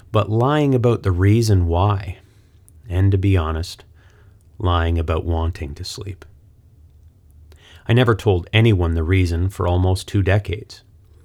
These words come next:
I would even get and fill medical prescriptions, but what, never take them. I would even lie that I took the drugs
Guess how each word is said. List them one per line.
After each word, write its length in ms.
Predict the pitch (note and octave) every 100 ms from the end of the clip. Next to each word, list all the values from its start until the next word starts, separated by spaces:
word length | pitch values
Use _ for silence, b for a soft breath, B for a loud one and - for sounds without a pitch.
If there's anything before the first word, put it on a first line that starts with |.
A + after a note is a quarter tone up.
| b b b b b
I 160 | F2+ G#2+
would 200 | A#2 G2+
even 460 | F#2+ G#2+ A#2 A2
get 300 | F#2 F#2 G#2
and 200 | G#2 G2
fill 260 | - F#2+ G2
medical 520 | F2+ F#2+ G2+ F2+ G2 - _ -
prescriptions, 840 | G#2 - A2 B2+ - - G2 - _ - -
but 360 | F#2 E2+ -
what, 260 | F2 F2+ G2 -
never 600 | - F#2+ G2 G2 B2+ B2+
take 380 | - B2+ C#3 -
them. 260 | - - - - b b b b b b b b b b b _ - - - - -
I 100 | F#2
would 140 | F#2 F#2
even 200 | G2 G2+
lie 560 | G2 F2 D#2 D#2+ F#2 - -
that 140 | F2 F2
I 100 | F#2
took 300 | - A#2+ -
the 80 |
drugs 520 | D#2 D2 C#2 D2 E2+